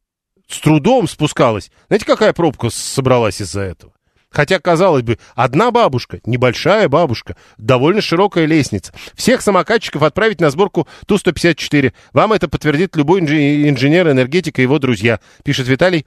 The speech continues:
шутку не понял. Ре-, э, так, сообщаю. А,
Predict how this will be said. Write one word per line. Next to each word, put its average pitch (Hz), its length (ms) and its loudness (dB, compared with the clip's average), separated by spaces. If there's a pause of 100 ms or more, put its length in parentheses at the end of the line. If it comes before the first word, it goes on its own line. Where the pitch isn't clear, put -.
(140)
шутку - 380 -2
не 135 200 2
понял. 107 420 -2 (680)
Ре-, 147 260 0
э, 123 220 -2 (240)
так, 120 140 -4 (140)
сообщаю. 123 560 -2 (420)
А, 135 280 0